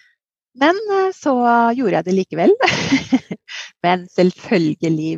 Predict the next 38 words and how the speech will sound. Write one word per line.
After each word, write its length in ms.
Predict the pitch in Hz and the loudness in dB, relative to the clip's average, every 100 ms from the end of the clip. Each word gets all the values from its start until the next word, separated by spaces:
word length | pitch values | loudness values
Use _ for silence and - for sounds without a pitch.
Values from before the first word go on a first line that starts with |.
| 160 | -2
veldig, 320 | 196 165 160 165 | 2 2 2 0
veldig 260 | 170 160 - | 2 0 -2
gradvis, 480 | 175 151 202 226 - | -2 0 0 0 -4
og 60 | 139 | -8
jeg 100 | 165 | -6
hadde 220 | 165 156 | -6 -4
jo 100 | 156 - - - 190 | -6 -8 -18 -10 -10
en 80 | |
fulltidsjobb 800 | - 180 175 - 170 - 156 165 - | -2 -2 0 0 -2 -2 -6 -6 -6
ved 80 | 160 | -4
siden 380 | - 160 - - | 0 0 -2 -6
av 80 | 139 | -6
i 60 | |
starten, 580 | - 214 202 - 214 214 - - - - _ 185 | 0 2 2 -2 -16 -20 -20 -20 -20 -20 _ -2
og 460 | 180 170 160 - - | 0 0 -2 -6 -12
tok 220 | - - - | -16 -18 -14
det 80 | |
jo 80 | 170 180 | -8 2
veldig, 380 | 190 147 151 151 151 - | 2 2 0 0 0 -2
bygde 360 | 226 170 - 156 | -4 -4 -4 -2
det 80 | 170 | -2
opp 140 | 175 - - | -4 -6 -4
veldig 260 | 175 160 170 | -2 0 -2
gradvis. 460 | 185 156 254 294 - - _ - _ _ _ _ _ - | -2 0 2 0 -2 -20 _ -20 _ _ _ _ _ -12
Og 140 | - 233 | -10 -8
så 220 | - 202 208 202 196 - _ 190 | -6 0 2 2 0 -4 _ -6
innså 340 | 165 - 196 | -6 -6 -2
jeg 220 | 220 320 | 2 4
jo 80 | 339 | 2
da 140 | 220 190 | 2 2
etter 200 | 196 180 | 0 -4
hvert 180 | 175 - | -6 -10
at 60 | - | -4
det 40 | 156 | 0
er 160 | 220 - | 0 -2
faktisk 420 | 220 - 196 - | -8 -6 -10 -8
mulig, 260 | 208 170 427 _ _ 208 | -4 0 0 _ _ -2
og 520 | 208 202 180 - - | 0 0 0 -2 -6